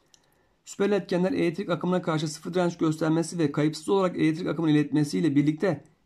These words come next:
elektrik akımının taşınmasında, depolanmasında, güçlü mıknatısların yapı-, yapılmasında ve elektrikle çalışan hassas cihazların yapımında önemli bir yer tutmaktadır.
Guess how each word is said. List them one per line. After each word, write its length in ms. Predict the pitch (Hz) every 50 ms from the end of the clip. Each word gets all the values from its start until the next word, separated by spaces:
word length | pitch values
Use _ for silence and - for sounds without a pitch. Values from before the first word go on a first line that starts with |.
| _ _ -
elektrik 320 | 147 151 156 170 202 -
akımının 360 | 185 180 - 185 175 160 135
taşınmasında, 920 | 135 - 139 139 - 156 151 143 139 - 147 135 127 127 127 143 147 - - _ _ _ _ -
depolanmasında, 960 | 143 151 147 165 165 160 156 147 139 139 139 135 127 123 131 143 156 156 151 - _ _ _ _ _ _ - -
güçlü 240 | 147 151 - 208
mıknatısların 480 | - - 190 180 175 - - 180 175 175
yapı-, 320 | 165 156 156 - - - - -
yapılmasında 800 | 147 147 143 143 151 143 143 139 127 131 135 139 170 196 196 185
ve 240 | 190 196 208 202 - - _ _ _ _ _ _ -
elektrikle 480 | 147 160 165 160 - - - 185 180
çalışan 360 | - - 175 165 147 - 147 139
hassas 360 | 143 151 151 196 190 180 -
cihazların 380 | 180 175 160 156 143 147 139
yapımında 460 | 139 143 143 156 156 160 165 180 185 -
önemli 340 | - 151 147 147 165 180
bir 60 | 165 156
yer 100 | 139 -
tutmaktadır. 540 | - - - 127 127 - 127 120 - -